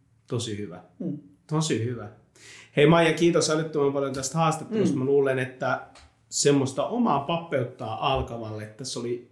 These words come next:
Speaker 1: valtava paljon kokemusta, viisautta ja sit semmoista niinku rehellistä, että mitä tää
Speaker 2: Mm.
Speaker 1: työ niinku oikeasti on.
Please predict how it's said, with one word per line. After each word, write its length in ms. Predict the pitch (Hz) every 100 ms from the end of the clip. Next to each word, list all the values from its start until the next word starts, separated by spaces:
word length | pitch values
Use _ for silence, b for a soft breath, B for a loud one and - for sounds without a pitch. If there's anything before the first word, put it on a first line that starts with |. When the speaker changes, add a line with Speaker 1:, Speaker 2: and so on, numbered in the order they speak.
| 139
Speaker 1:
valtava 360 | 139 165 127
paljon 460 | 117 117 117 117 110 B B B B
kokemusta, 880 | - 175 180 147 139 131 - 135 113 - 131
viisautta 960 | 160 147 131 - 117 110 - 120 113 - B B -
ja 80 | 143
sit 180 | 233
semmoista 260 | 240 220 -
niinku 180 | 208 196
rehellistä, 800 | 233 277 202 147 123 123 - 107
että 140 | 107
mitä 220 | 220 247 208
tää 180 | 208 185
Speaker 2:
Mm. 80 |
Speaker 1:
työ 200 | 160 139
niinku 360 | 147 143 127 -
oikeasti 460 | 156 127 123 - -
on. 400 | 131 117 110